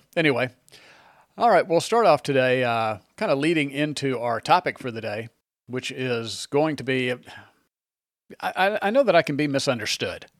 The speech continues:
Uh, I've got a debate, uh, going with Stephen Utroska,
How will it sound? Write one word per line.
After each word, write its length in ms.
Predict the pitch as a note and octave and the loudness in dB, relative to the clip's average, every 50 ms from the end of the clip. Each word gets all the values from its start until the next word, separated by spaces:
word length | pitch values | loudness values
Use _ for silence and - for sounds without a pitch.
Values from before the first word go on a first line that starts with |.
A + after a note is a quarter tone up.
| _ _ _ _ _ _ _ _ _ _ _ _ _ _ _ _ _ _ _ _ _ - | _ _ _ _ _ _ _ _ _ _ _ _ _ _ _ _ _ _ _ _ _ -8
Uh, 240 | - B2+ C3 C3 B2+ | -6 -4 -2 0 0
I've 80 | C#3 C#3+ | 0 2
got 160 | - F#3+ F3+ | 4 6 6
a 60 | D#3 | 4
debate, 540 | C3+ B2+ B2+ - C#3+ C#3+ D3 C#3+ B2 - - - _ _ _ _ _ _ _ _ _ _ _ _ _ _ _ _ _ - - | 4 0 2 6 6 8 6 6 2 -2 -8 -18 _ _ _ _ _ _ _ _ _ _ _ _ _ _ _ _ _ -10 -8
uh, 100 | A#2 A2 | -8 -4
going 320 | A2+ A#2 C3+ C#3+ C#3 B2+ A#2 | 0 4 4 4 4 2 -2
with 140 | A#2 A2+ | -6 -8
Stephen 340 | - - - C#3 C3+ B2+ A#2+ | -6 -4 -2 -2 -2 -2 -4
Utroska, 600 | A2 A#2+ - C#3 C#3 C#3 C3+ - - - B2+ C3 | -6 -4 0 0 2 2 2 0 0 0 -2 -2